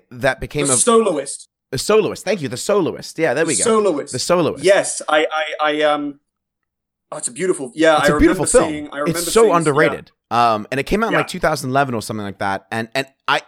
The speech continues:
Speaker 1: there you go, exactly, The Soloist. And it's, it's fucking great. And the two films that your film reminded me of was The Soloist and What's Eating Gilbert Grape. And I can't give you more praise than that because they're two both
Speaker 2: Oh.
Speaker 1: fantastic films. So if
Speaker 2: Well,
Speaker 1: anyone,
Speaker 2: that's wonderful.
Speaker 1: so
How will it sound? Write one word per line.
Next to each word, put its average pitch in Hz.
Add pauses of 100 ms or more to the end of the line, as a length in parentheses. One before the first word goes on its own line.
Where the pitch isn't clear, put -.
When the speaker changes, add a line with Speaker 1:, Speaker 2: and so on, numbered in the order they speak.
(160)
Speaker 1:
there 139
you 117
go, 87
exactly, 104
The 92
Soloist. 107
And 131
it's, 131
it's -
fucking -
great. 101 (460)
And 151 (480)
the 143
two 226
films 165
that 131
your 139
film 139
reminded 120
me 110
of 107
was 98
The -
Soloist 151 (420)
and 127
What's 127
Eating 113
Gilbert 95
Grape. - (440)
And 147
I 147
can't 185
give 156
you 151
more 151
praise 135
than 127
that 113
because 110
they're 131
two 170
both 139
Speaker 2:
Oh. 214
Speaker 1:
fantastic 123
films. 95 (320)
So 147
if 131
Speaker 2:
Well, 156
Speaker 1:
anyone, 175
Speaker 2:
that's 165
wonderful. 131
Speaker 1:
so 190